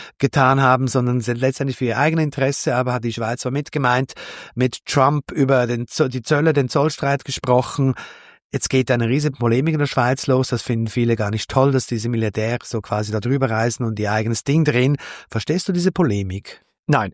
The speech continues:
Speaker 2: muss ich ganz ehrlich sagen, überhaupt nicht, weil was hat die Schweiz immer ausgezeichnet? Das waren kurze Drähte zwischen den Wirtschaftsentscheidern und der Politik. Das ist nicht Mauschelei, sondern Versuchen, ein gemeinsames Interesse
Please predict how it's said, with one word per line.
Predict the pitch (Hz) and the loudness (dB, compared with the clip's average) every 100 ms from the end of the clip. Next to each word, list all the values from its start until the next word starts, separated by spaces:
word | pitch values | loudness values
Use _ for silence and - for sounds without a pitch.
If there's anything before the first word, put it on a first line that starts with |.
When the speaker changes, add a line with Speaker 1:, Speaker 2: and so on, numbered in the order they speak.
| _ | _
Speaker 2:
muss | 151 135 | 0 0
ich | |
ganz | 143 156 - | 2 0 0
ehrlich | 131 117 | -2 0
sagen, | 139 127 | 0 0
überhaupt | 147 113 135 156 - | 0 -2 0 -2 -2
nicht, | 104 - | -4 0
weil | 120 - - - _ | -2 -2 -14 -20 _
was | 135 | 0
hat | 185 | 0
die | 165 | 0
Schweiz | - 151 151 | 0 0 0
immer | - 160 | 2 2
ausgezeichnet? | 139 139 - - - 110 101 95 | 4 2 2 -6 0 0 0 -2
Das | 104 | -2
waren | 120 117 | -2 -2
kurze | - 180 - 143 | 2 0 0 -2
Drähte | 120 127 156 170 165 | 2 2 2 -2 -4
zwischen | - 135 127 | -6 -6 -2
den | 107 95 | -2 0
Wirtschaftsentscheidern | 156 - 151 - 131 120 120 127 135 123 - - - | -2 0 -4 -2 -4 0 0 2 0 -4 -12 -20 -4
und | 135 | 0
der | 131 | 0
Politik. | - 127 113 - 98 | 0 -2 -4 -4 -6
Das | - 151 | -4 -8
ist | 160 | -2
nicht | 202 - | -2 0
Mauschelei, | 175 170 165 160 170 170 | 0 0 2 4 4 4
sondern | 139 127 120 | 0 0 -2
Versuchen, | 120 101 170 175 180 | -4 -2 -2 0 -2
ein | 139 127 | -2 -2
gemeinsames | 117 120 151 147 139 139 - | 0 2 2 2 0 0 -4
Interesse | 131 - 131 - 123 | -6 -4 -2 2 0